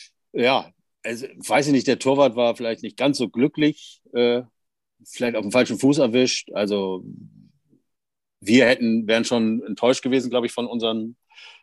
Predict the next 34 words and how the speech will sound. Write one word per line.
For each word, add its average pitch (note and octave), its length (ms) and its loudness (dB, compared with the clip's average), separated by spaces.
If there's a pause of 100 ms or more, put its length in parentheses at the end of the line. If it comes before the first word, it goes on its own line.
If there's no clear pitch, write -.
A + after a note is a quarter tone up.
(120)
Torwart, A#2 360 4
wenn A2 720 -10
wir G#2 140 -6
das G#2 220 -2
gesehen G#2 480 0
hätten, G#2+ 300 0
äh, - 20 0
warum G2 460 0
hält A2+ 200 2
er A#2 80 2
den A2 180 0
nicht? G#2+ 300 -4
Aber F#2 460 -2 (200)
ja, - 220 -8 (760)
passiert. C#3 560 4 (640)
Äh, G2+ 540 0
war - 360 -2
vielleicht A2 220 2
auch G2 80 -2
die B2+ 100 0
Überraschung B2 580 2
und - 520 -6
wir A2+ 280 0
haben G#2+ 100 4
da G#2 100 6
ein G#2 160 -2
zweites B2 420 0
Mal A#2+ 120 0
gezeigt, A2+ 500 -2
so A2+ 220 -8
geht's A2+ 200 -4
eben G#2+ 180 -6
auch, A2 300 0
ne? G#2+ 200 -10